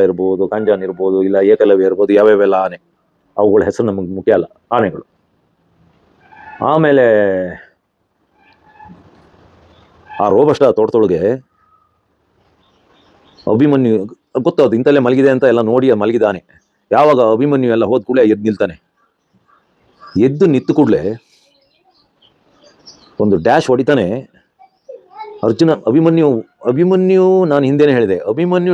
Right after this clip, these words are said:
ಡ್ಯಾಶ್ ಹೊಡಿಯೋದು ಬೇರೆ, ಆನೆ ಹೋಗಿ ದೂಕೋದು, ದೂಕಕ್ಕೂ ಡ್ಯಾಶ್ ಹೊಡಿಯೋಕ್ಕೂ ವ್ಯತ್ಯಾಸ ಇದೆ. ಟಗರು ಹೋಗಿ ಹೇಗೆ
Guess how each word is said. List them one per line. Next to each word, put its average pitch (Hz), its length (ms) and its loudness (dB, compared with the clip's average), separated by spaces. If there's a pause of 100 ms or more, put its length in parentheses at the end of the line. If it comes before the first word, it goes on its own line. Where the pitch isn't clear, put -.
ಡ್ಯಾಶ್ 127 240 0
ಹೊಡಿಯೋದು 135 300 0 (840)
ಬೇರೆ, 160 260 4
ಆನೆ 147 220 0
ಹೋಗಿ 143 180 -2 (140)
ದೂಕೋದು, 131 340 -2 (720)
ದೂಕಕ್ಕೂ 185 380 2 (100)
ಡ್ಯಾಶ್ 139 200 0
ಹೊಡಿಯೋಕ್ಕೂ 139 340 2 (640)
ವ್ಯತ್ಯಾಸ 147 340 2
ಇದೆ. 78 120 -12 (1400)
ಟಗರು 151 320 4 (140)
ಹೋಗಿ 147 240 2 (100)
ಹೇಗೆ 147 280 4